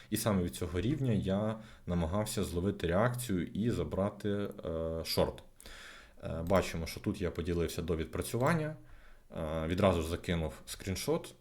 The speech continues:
ціна почала рухатися, тобто ось так далі це виглядало. От, але ця угода, на жаль, не доїхала. М, поясню чому. В моменті, коли ціну почали продавлювати нижче,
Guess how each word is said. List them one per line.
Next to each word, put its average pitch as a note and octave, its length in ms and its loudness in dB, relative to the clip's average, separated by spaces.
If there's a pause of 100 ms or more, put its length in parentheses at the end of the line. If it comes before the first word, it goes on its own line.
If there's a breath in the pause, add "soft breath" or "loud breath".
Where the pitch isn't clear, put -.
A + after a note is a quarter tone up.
(280)
ціна G2+ 300 2
почала E2+ 420 0
рухатися, A2 600 0 (480 loud breath)
тобто - 300 -2
ось F#2+ 140 2
так - 400 0 (100)
далі E2+ 260 2
це - 200 -2
виглядало. F2 680 0 (1300 loud breath)
От, F#2 280 0
але G#2+ 300 4
ця B2 340 0
угода, A#2 500 2
на F#2 160 4
жаль, G2+ 260 2 (160)
не F#2+ 320 2
доїхала. E2+ 680 0 (300)
М, E2 340 -2
поясню F#2+ 360 0
чому. F#2+ 380 0 (640 loud breath)
В F#2 120 -2
моменті, G#2+ 400 6
коли F#2 340 2
ціну F2 440 2
почали F2 340 0
продавлювати D2+ 720 2
нижче, B2+ 480 0